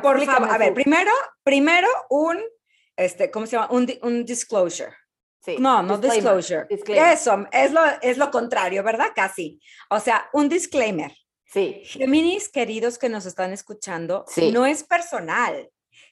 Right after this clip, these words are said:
Speaker 1: Más bien queremos
Speaker 2: <laughs>
Speaker 1: entenderlos y, y no es que les tengamos mala fe, pero
Speaker 2: No.
Speaker 1: ¿qué onda con
Speaker 2: Con
Speaker 1: esta
Speaker 2: ustedes.
Speaker 1: mala repu-, con ustedes? Explíquenos.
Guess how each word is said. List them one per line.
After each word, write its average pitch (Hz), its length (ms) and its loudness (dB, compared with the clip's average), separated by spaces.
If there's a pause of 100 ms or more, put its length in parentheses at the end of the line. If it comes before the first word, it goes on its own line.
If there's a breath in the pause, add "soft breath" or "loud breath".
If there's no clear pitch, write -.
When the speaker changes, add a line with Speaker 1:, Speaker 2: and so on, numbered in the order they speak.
(100)
Speaker 1:
Más 226 200 -2
bien 302 200 0
queremos 247 500 2
Speaker 2:
<laughs> - 0 -
Speaker 1:
entenderlos 233 1080 -2 (340 soft breath)
y, 226 240 -6 (140)
y 220 160 -14
no 240 200 -2
es 254 200 -2
que 330 100 -6
les 269 180 -4
tengamos 208 540 -4
mala 220 300 -2
fe, 202 480 -2 (200)
pero 208 220 2
Speaker 2:
No. 190 280 4 (680)
Speaker 1:
¿qué 220 240 -6
onda 285 480 2 (360)
con 208 180 -4
Speaker 2:
Con 214 40 -6
Speaker 1:
esta 208 260 0
Speaker 2:
ustedes. 247 240 2
Speaker 1:
mala 285 440 4 (120)
repu-, 262 340 -2
con 254 160 2
ustedes? 320 600 4
Explíquenos. 339 1000 4